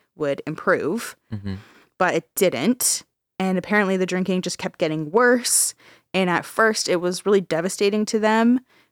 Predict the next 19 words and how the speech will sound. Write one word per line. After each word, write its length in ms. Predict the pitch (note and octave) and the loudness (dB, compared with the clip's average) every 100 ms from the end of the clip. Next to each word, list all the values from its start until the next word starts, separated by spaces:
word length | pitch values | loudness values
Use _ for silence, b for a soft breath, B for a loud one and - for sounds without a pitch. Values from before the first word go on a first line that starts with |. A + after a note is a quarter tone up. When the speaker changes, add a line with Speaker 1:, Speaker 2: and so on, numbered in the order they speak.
| _ | _
Speaker 1:
but 260 | G3+ F3 | 2 4
then 140 | F3 F#3 | 2 0
it 100 | F3+ | 0
just 140 | G3 | -4
quickly 260 | - F#3+ F3+ | -6 -2 -2
grew 180 | F3+ E3+ | 0 -2
to 80 | |
be 400 | E3+ F3+ F3+ E3+ - _ F#3+ | -2 -4 -4 -4 -8 _ -6
really 280 | E3+ D3+ C#3+ | -2 -2 -2
irritating 520 | C#3 D3 B2+ C#3+ F#3+ | -4 -4 -6 -2 -2
because 440 | F3+ - F3 D#3+ | -4 -4 -4 -4
they, 560 | D#3+ D#3+ F3+ F#3 F3+ F3+ | -4 0 4 4 2 0
like, 120 | D3+ - | -2 -4
in 120 | E3+ | -2
their 220 | F3 F3 | 0 0
eyes, 440 | D#3 D#3+ E3+ F3+ - B B | -2 -2 -4 -6 -12 B B
their 120 | F#3 | 0
mother 280 | F3+ E3+ F3 | 2 4 4
was 320 | E3 D#3+ - | 4 0 -4